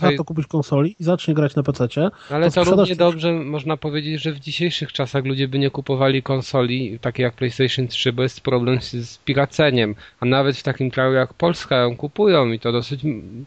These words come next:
Speaker 2: mimo że teraz można piracić, nie wiem, jeżeli
Speaker 1: Ale słuchaj, ku-, teraz możesz kupić sobie grę, przejść ją, za tydzień ją sprzedać i kupić sobie kolejną grę po dołożeniu dwudziestu złotych.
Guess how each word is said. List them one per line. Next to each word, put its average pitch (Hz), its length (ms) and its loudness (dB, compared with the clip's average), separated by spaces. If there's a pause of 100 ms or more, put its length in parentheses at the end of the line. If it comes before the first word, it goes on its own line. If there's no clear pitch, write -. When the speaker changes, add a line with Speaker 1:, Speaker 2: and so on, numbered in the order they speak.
Speaker 2:
mimo 139 260 4
że 135 140 2 (300)
teraz 131 260 4
można 139 320 2
piracić, 110 560 -2
nie 110 180 2
wiem, 92 320 -4
jeżeli 98 280 -4
Speaker 1:
Ale 143 140 6
słuchaj, 143 260 2
ku-, - 220 -6
teraz 131 440 0
możesz 147 300 0
kupić 147 340 -6
sobie 135 220 -2
grę, 123 440 0 (100)
przejść - 440 -2
ją, 139 200 0
za 131 100 2
tydzień 139 280 2
ją 127 140 2
sprzedać 123 680 -2 (320)
i 139 40 2
kupić 143 240 2
sobie 143 140 2
kolejną 139 360 6
grę 127 160 2
po 131 160 -6
dołożeniu 135 300 4
dwudziestu 131 400 0
złotych. 127 360 2